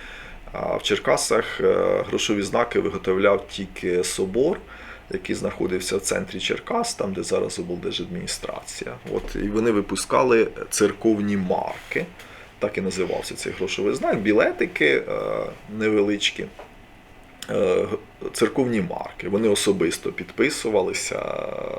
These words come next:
настоятелем і, е, там ще однією посадовою особою ставилася печатка. От, таким чином, якби вони випускалися. Ну, очевидно, якісь дрібні послуги от, е,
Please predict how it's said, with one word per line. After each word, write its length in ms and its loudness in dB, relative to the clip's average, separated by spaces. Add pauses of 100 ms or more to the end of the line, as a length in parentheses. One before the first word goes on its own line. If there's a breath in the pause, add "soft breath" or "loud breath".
(300)
настоятелем 960 2
і, 240 -4
е, 100 -6 (580)
там 140 -10
ще 160 -2
однією 280 -2
посадовою 440 0
особою 340 0
ставилася 540 0
печатка. 640 -4 (500 loud breath)
От, 160 -8
таким 260 -8
чином, 380 0
якби 380 -8
вони 140 -6
випускалися. 1000 -2
Ну, 140 -4 (220)
очевидно, 380 2
якісь 380 -10
дрібні 260 -4
послуги 600 -10
от, 540 -16
е, 40 -12